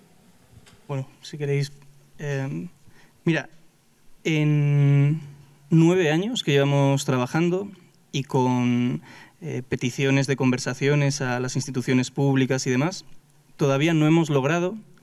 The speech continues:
que exista ningún cauce sencillo a nivel cultural de, de relación entre nosotros. De hecho, no han participado en nada. Yo creo que tiene, eh, que ver también con el tipo de actitud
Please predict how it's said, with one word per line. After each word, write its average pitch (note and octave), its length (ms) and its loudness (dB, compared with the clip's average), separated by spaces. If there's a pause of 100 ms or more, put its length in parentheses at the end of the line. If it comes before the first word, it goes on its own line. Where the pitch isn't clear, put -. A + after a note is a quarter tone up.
(480)
que B2 680 0
exista C#3 560 -2
ningún D3 880 0 (680)
cauce D3+ 840 -2
sencillo C#3+ 800 0
a C3 40 0
nivel C3 260 0
cultural D3 600 -2 (300)
de, B2 960 -2
de C3 220 -6
relación A#2+ 460 -6 (360)
entre B2+ 140 -8
nosotros. C#3 320 -6
De C#3 80 -4
hecho, C#3 140 -4
no C#3+ 80 0
han C#3 80 0
participado C#3 540 -4
en C3+ 80 0
nada. D3 140 2
Yo D3+ 100 2
creo F#3 140 0
que F3 80 -4
tiene, E3+ 360 2 (720)
eh, B2+ 540 -2 (120)
que B2+ 140 -2
ver D3+ 240 2
también C#3+ 440 0
con C3 420 0
el B2 160 -2
tipo D3+ 380 0
de C#3+ 140 0
actitud D#3 520 0